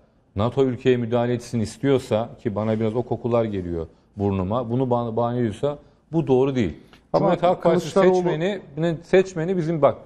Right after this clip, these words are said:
Speaker 1: Cumhuriyet Halk Partisi seçmeniyle bir sorunumuz yok. Bizim canımız onlar. C H P'ye oy veren insanlara
Speaker 2: Kılıçdaroğlu
Speaker 1: saygımız var.
Speaker 2: özellikle onlara seslendi. Hakkını yemeyelim, onu da söyleyelim.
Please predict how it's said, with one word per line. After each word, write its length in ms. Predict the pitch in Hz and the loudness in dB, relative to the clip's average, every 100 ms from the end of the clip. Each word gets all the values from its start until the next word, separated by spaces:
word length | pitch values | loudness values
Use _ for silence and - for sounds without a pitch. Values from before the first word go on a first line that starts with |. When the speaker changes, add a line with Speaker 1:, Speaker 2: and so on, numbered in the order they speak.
| - _ | -20 _
Speaker 1:
Cumhuriyet 180 | 131 139 | -4 0
Halk 160 | 160 151 | -2 0
Partisi 260 | 143 147 | -2 -2
seçmeniyle 280 | 139 143 139 | -2 -2 -2
bir 60 | 131 | 0
sorunumuz 400 | 143 139 156 147 | 0 0 -2 -2
yok. 140 | 92 | -2
Bizim 160 | 104 131 | -4 -2
canımız 380 | 160 190 185 | -2 0 0
onlar. 300 | 123 78 73 - _ _ _ | 0 -2 -12 -18 _ _ _
C 160 | 101 139 | 0 2
H 100 | 117 | 2
P'ye 140 | 127 | 0
oy 120 | 135 135 | 2 2
veren 180 | 131 | 0
insanlara 140 | 123 170 | 0 -2
Speaker 2:
Kılıçdaroğlu 400 | 120 185 180 165 | 2 2 4 4
Speaker 1:
saygımız 280 | 170 165 170 | 4 4 4
var. 40 | |
Speaker 2:
özellikle 280 | 180 95 180 | 2 2 2
onlara 360 | 170 175 180 | 2 2 0
seslendi. 580 | 175 185 175 - 190 202 | 0 -2 -2 -2 -2 2
Hakkını 420 | 185 160 - 175 | 0 -2 -4 -4
yemeyelim, 540 | 170 165 151 135 170 170 | 0 0 2 0 0 0
onu 160 | 156 | 2
da 80 | 147 | 0
söyleyelim. 600 | 147 151 147 156 143 160 | -2 -2 -2 -2 -2 -4